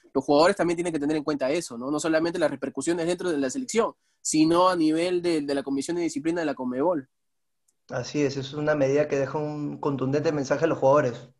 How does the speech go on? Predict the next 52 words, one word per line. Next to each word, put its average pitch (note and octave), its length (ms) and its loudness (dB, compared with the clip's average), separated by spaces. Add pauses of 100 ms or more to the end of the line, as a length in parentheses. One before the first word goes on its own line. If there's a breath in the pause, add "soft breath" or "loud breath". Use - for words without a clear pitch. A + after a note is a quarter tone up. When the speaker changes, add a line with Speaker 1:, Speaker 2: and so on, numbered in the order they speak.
Speaker 2:
Si - 140 -10
te A#2+ 100 -6
expulsan D#3+ 520 2
y B2+ 80 -4
también C3+ 300 0
de E3 60 0
la C3 100 2
forma F3 260 4
en D3+ 60 0
cómo F3+ 180 2
te E3 80 0
expulsan, G3 500 2 (580 soft breath)
te - 100 -6
puedes D#3 220 6
quedar D3+ 280 10
afuera, D3+ 760 8 (240)
en C3 160 -2
el B2 100 -2
caso D3+ 220 2
de A#2+ 40 -6
Zambrano, C#3+ 360 2
tres D#3+ 240 6
fechas, F3 320 4
que - 80 -2
es C3+ 120 0
algo C#3 240 2
que, B2 280 -6 (400)
que - 100 -4
yo B2+ 120 2
creo D3 180 4
que C3+ 140 4
duele E3 280 10
en C#3 120 4
el C3+ 80 0
comando C#3+ 280 6
técnico D3+ 300 4
de C#3 60 4
la C3 40 2
selección. B2+ 480 2 (640)
Speaker 1:
Y F3+ 120 4
lo E3 100 6
dice B3+ 200 4
el C#4+ 60 2
reglamento, E3 600 4
¿ah? C3+ 140 -4
Está C#3 200 2
en C4+ 80 2
el B3 60 2
reglamento, F#3+ 480 2
no F#3 80 0
es G3+ 160 0
que G3+ 160 -4